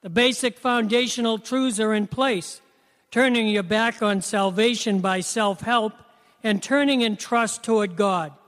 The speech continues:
Baptismal instructions, laying on of hands, resurrection of the dead, eternal judgment. God helping us will stay true to all of that,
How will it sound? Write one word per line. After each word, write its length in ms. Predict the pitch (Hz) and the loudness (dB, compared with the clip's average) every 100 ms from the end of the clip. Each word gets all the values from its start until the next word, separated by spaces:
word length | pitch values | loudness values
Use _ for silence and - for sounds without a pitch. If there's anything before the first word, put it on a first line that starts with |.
| _ _ _ _ _ - | _ _ _ _ _ -2
Baptismal 680 | 233 240 - 269 240 233 208 | 0 0 -2 0 2 2 2
instructions, 800 | 190 - 220 214 - 202 185 175 | -2 -2 0 0 -2 -4 -4 0
laying 380 | 220 262 262 | 0 2 2
on 220 | 254 233 226 | 2 0 -2
of 140 | 185 | -2
hands, 380 | 240 214 185 151 - - | 0 0 0 -4 -14 -2
resurrection 760 | 240 262 247 254 240 - 233 214 | 0 2 2 0 0 -2 -2 0
of 100 | 190 | 0
the 120 | 202 | -2
dead, 340 | 185 214 175 - - | 2 0 0 -8 -10
eternal 540 | 240 226 - 262 262 233 | -6 -6 0 2 2 0
judgment. 640 | 190 240 220 196 180 151 - - - | 0 0 2 0 0 -2 -10 -20 -2
God 320 | 233 254 240 | 2 2 2
helping 480 | 185 254 254 262 262 | 0 -2 0 0 2
us 240 | 262 - | 0 -2
will 220 | 214 214 | 0 0
stay 360 | 190 - 220 208 | -2 -4 -2 -2
true 360 | - 277 269 | -2 -2 0
to 180 | 220 226 | 0 -4
all 320 | 254 254 269 | -2 0 0
of 140 | 220 165 | 0 -2
that, 340 | 180 180 175 | -2 0 -2